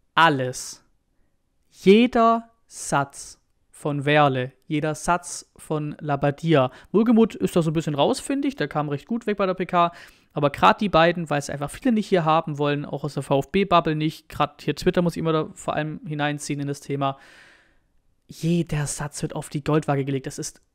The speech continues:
unfassbar. Wirklich mittel-, also ich hätte dafür, ich hätte, ich hätte gesagt, fast ausnahmslos, aber mittlerweile muss man echt sagen, dass absolut alles ausnahmslos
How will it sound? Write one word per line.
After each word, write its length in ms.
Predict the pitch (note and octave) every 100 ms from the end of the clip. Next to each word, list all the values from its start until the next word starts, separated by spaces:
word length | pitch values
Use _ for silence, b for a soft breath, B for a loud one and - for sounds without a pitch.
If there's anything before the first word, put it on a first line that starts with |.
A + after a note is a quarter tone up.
| _
unfassbar. 1500 | G#3 A3 A3+ A3 G#3+ _ _ _ _ - F3 E3+ - C#3+ B2+
Wirklich 340 | C#3+ F#3 F#3+ - b b
mittel-, 240 | G3+ B3+
also 220 | - D#3 - b b b _ _ _ -
ich 60 |
hätte 120 | E3+
dafür, 300 | E3 - D#3+
ich 80 | -
hätte, 140 | D3+ _
ich 100 | D3+
hätte 100 | D3
gesagt, 340 | - D3+ - _ _ _ -
fast 520 | - - G#3 - -
ausnahmslos, 960 | D3 C#3+ - C3 C#3 - D3 F3+ - -
aber 440 | C#3 D3 C#3+ _ _ _
mittlerweile 320 | C#3+ D#3+ D#3+
muss 140 | D#3+
man 100 | D3+
echt 100 | E3+
sagen, 260 | - F3 F3+
dass 240 | E3 - _ -
absolut 640 | E3+ - - F3 F#3 F#3+ _ _
alles 580 | F3 G3+ G3 G3+ - - b b _
ausnahmslos 1400 | F#3+ G#3+ A3 - E3+ E3 E3 E3 - D#3 E3 E3+ F3 -